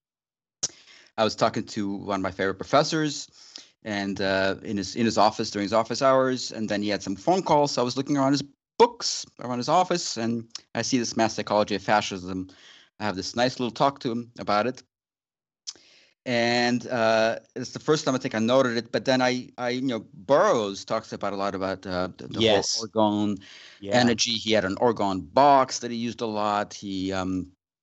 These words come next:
Speaker 1: he certainly talks about Reich as well. Robert Anton Wilson has a whole book about William Reich. It's called William Reich in Hell.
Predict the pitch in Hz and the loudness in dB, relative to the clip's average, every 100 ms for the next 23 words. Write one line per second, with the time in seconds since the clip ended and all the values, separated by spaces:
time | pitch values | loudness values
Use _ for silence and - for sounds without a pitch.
0 | _ - - 104 - 110 110 107 101 - | _ -12 -4 -2 0 0 2 2 2 0
1 | 92 98 95 - _ _ _ 110 104 95 | 0 0 0 -12 _ _ _ 2 2 -2
2 | 92 113 110 104 113 107 98 95 92 98 | 0 2 2 2 0 0 -2 -4 -4 -2
3 | 123 - 117 107 98 104 95 - 139 - | -2 -2 -2 -4 -4 -2 -4 0 0 0
4 | 98 98 90 90 87 87 - 82 82 - | 0 0 0 -4 -4 -8 -4 -4 -4 -6
5 | 87 - 90 98 98 92 92 92 95 92 | -10 -2 -2 0 -2 -2 -2 -2 -6 0
6 | 117 90 85 | 2 4 0